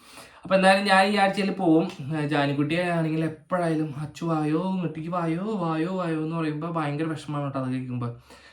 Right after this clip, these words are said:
എന്തോ ഒരു, ഒരു, ഒരു വല്ലാത്തൊരു വിഷമം അത് കേൾക്കുമ്പോൾ, ഒരു മനസ്സങ്ങട് വിങ്ങും, "അയ്യോ, അയ്യോ,"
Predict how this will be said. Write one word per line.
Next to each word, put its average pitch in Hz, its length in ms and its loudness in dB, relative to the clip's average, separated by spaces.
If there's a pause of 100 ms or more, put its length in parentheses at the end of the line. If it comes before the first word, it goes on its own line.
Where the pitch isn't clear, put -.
(140)
എന്തോ 151 160 0
ഒരു, 160 100 2
ഒരു, 160 280 2
ഒരു 160 100 2
വല്ലാത്തൊരു 147 600 0
വിഷമം 131 320 -6
അത് 123 220 -4
കേൾക്കുമ്പോൾ, 117 600 -10
ഒരു 170 440 -4
മനസ്സങ്ങട് 180 460 -2 (280)
വിങ്ങും, 139 560 0 (680)
"അയ്യോ, 123 200 -6 (720)
അയ്യോ," 101 220 -6